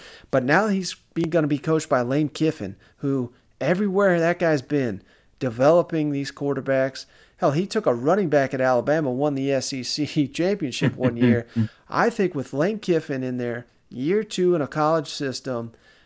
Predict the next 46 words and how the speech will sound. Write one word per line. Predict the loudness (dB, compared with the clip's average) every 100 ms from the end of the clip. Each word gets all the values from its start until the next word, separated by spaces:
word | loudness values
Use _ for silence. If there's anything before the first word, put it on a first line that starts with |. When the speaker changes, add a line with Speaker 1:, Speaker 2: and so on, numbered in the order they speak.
| _
Speaker 1:
I | -4 -2
just | -2 -4 -2
think | -2 -2
this | -2 -4 -2
kid, | -2 -2
the | -4
sky | -4 2 4 4
is | 2 -2
the | -4
limit, | -2 -2 -2 -6 -12 _ _ -6
and | -4
I've | -4
compared | -4 -2 -2 0
him | -2
to | -4
Michael | -4 -4 -4
Vick. | -4 -2 0
I | -2
don't | -4 -6
think | -6
that's | -4 -6 -6
crazy | -8 -2 -2 -2 -6 -6
talk, | -2 -2 -4
to | -8
be | -6
honest | -4 -6 -10
with | -10
you, | -8 -8
and | -10 -20 -20 -20 _
I | -8
think | -6 -4
by | -2
season's | 0 0 -2 -2 -2
end, | -2 0
number | -4
three | -4 -2 -2
may | 0 -2
not | -4 -4
be | -2
high | -2
enough | -2 -6
for | -10
John | -10 -8 -6
Rice | -8 -10
Plumlee. | -12 -14 -14 -16 _ -12
<laughs> | -12 -12 -14 -14 -18